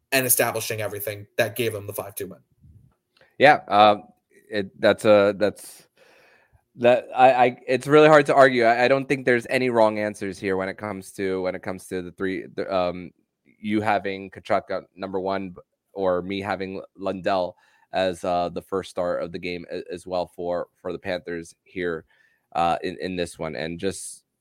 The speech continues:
Speaker 2: continuing to, to provide, uh, and to show their identity night in and night out when it comes to their just hard in your face type of game. And just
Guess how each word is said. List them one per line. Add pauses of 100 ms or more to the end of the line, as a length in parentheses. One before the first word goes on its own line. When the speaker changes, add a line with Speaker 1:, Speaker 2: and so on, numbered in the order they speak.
(120)
Speaker 2:
continuing
to, (140)
to
provide, (360)
uh, (760)
and
to
show
their
identity
night
in
and
night
out
when
it
comes
to
their
just
hard
in
your
face
type
of
game.
And
just